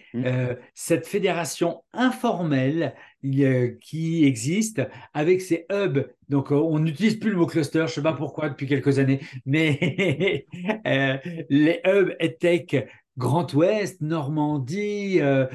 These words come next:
Speaker 2: Hauts-de-France, Occitanie, qui va ressortir là au mois de, de septembre, Sud, Réunion, Pays Basque,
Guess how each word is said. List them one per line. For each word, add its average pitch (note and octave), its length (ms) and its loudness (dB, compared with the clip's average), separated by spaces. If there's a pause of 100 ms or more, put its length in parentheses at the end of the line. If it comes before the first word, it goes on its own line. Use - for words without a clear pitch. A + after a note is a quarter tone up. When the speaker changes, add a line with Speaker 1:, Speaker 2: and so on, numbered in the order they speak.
(160)
Speaker 2:
Hauts-de-France, F#3+ 720 2
Occitanie, F3 1120 -4 (180)
qui - 140 -4
va C3+ 220 0
ressortir F3 720 -4
là D#3 220 -2
au D3+ 80 2
mois D3+ 180 -2
de, C#3+ 540 2
de C3+ 160 0
septembre, F#3 640 -2
Sud, A3 600 0 (280)
Réunion, G#3 720 0
Pays F#3+ 340 0
Basque, G3+ 560 -2